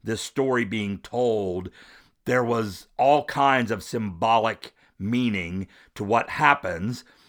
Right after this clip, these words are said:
when these fishermen, these two sets of brothers who are named Andrew and Simon Peter, and then these other brothers, James and John, who the text tells us are sons of Zebedee. I talked about them,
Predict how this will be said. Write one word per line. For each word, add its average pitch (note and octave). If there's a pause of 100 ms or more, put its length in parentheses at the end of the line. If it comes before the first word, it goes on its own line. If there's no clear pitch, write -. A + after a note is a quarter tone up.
(280)
when A#2+
these C#3+
fishermen, B2
these A#2
two F#3
sets D#3+
of B2
brothers B2 (280)
who C3
are B2+
named B2 (300)
Andrew E3+
and C3
Simon D3
Peter, C#3+ (220)
and A#2
then C3+
these B2+
other D#3
brothers, B2
James C#3
and A2
John, B2 (440)
who B2+
the A2+
text -
tells B2+
us A#2
are G#2+
sons C3
of G2
Zebedee. G#2 (160)
I -
talked A#2
about A2+
them, A#2